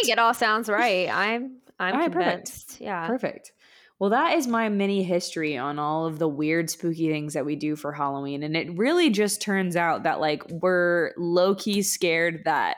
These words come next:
Speaker 2: <laughs> anything dead is coming back for us.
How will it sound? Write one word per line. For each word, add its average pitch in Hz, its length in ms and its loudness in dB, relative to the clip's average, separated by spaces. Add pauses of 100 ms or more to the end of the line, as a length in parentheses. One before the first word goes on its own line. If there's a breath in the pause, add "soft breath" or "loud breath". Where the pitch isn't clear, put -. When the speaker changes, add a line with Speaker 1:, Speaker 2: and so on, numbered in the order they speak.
Speaker 2:
<laughs> 330 1040 -6
anything 240 480 2
dead 185 220 4
is 196 120 0
coming 196 320 0
back 151 420 -2 (100)
for 156 280 -2
us. 165 420 0